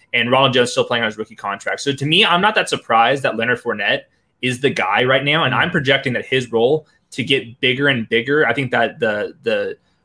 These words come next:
Speaker 1: um, the play that you showed where Ronald Jones, that was his only play in pass protection. I mean, he completely whiffed. And this is, like, the third down stuff has been Ronald Jones, just the thing that he could not get over the hump with. So I'm
Speaker 2: Mm-hmm.
Speaker 1: actually expecting Leonard Fournette. He's probably, like, an R B three in fantasy this week.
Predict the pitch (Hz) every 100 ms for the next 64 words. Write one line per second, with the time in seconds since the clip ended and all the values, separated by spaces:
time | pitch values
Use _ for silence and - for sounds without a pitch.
0 | - 101 95 78 _ _ - 104 139 151
1 | 147 131 143 131 120 123 127 120 120 117
2 | 123 127 123 - 151 160 156 135 - _
3 | 147 139 117 - 120 120 123 120 123 120
4 | 139 151 143 147 123 113 107 90 120 139
5 | 147 156 117 131 - 151 170 135 127 139
6 | - 151 165 123 123 131 120 120 123 123
7 | 113 113 113 113 - _ _ _ - 120
8 | - 127 - 135 127 123 - 123 123 127
9 | 117 117 113 120 117 110 - 117 113 104
10 | 123 120 143 202 190 98 - 131 131 131
11 | - - 110 - 143 165 160 _ _ _
12 | _ 113 123 139 139 135 113 120 127 127
13 | 143 151 147 127 117 123 139 135 120 123
14 | 123 113 117 113 95 107 123 135 139